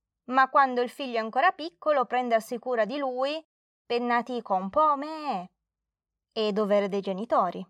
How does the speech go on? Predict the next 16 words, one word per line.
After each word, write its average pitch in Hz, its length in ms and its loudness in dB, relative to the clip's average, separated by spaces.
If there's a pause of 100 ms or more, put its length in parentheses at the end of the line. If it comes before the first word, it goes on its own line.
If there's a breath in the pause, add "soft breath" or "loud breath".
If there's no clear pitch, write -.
(1120)
Quando 349 380 4
viene 285 260 -2
rinfacciato 254 600 -2
a 311 40 0
qualcuno 240 880 -2
che 233 180 -6
quello 311 300 0
è 233 60 0
un 220 100 -4
suo 254 240 -2
dovere 208 680 2
in 214 180 -6
quanto 277 340 2
figlio 311 680 0
o 214 120 -6
genitore 202 800 0